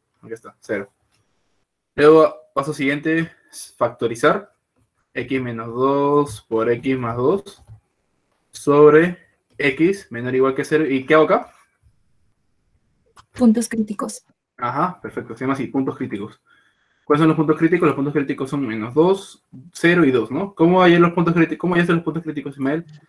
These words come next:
Speaker 1: Igual a cero cada factor que ya está previamente factorizado. Entonces, puntos críticos es menos dos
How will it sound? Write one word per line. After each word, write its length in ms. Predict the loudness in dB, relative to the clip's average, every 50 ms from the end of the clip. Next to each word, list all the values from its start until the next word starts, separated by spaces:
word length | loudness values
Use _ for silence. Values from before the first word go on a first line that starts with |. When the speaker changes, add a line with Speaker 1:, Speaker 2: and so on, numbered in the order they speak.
| _ _
Speaker 1:
Igual 280 | 0 4 6 6 8 6
a 60 | 6
cero 200 | 6 4 4 4
cada 200 | 4 6 4 4
factor 340 | 4 2 -2 0 0 0 0
que 140 | 0 -2 -2
ya 80 | -2 -2
está 180 | 0 -2 -4
previamente 400 | -2 -2 -2 -2 -2 -2 -4 -8
factorizado. 640 | -10 -12 -8 -6 -6 -6 -4 -4 -4 -4 -4 -6 -10 _ _ _ _ _ _ _ _ _ _ _
Entonces, 380 | -8 -4 -2 0 -2 -2 -4 -8 _ _ _ _ _ _ _ _ _
puntos 260 | -2 0 0 0 0
críticos 420 | -2 -2 -2 0 -2 -2 -4 -4
es 80 | -6 -8
menos 260 | -8 -8 -10 -6 0
dos 560 | 2 4 6 6 4 2 0 -6 -16 -20 _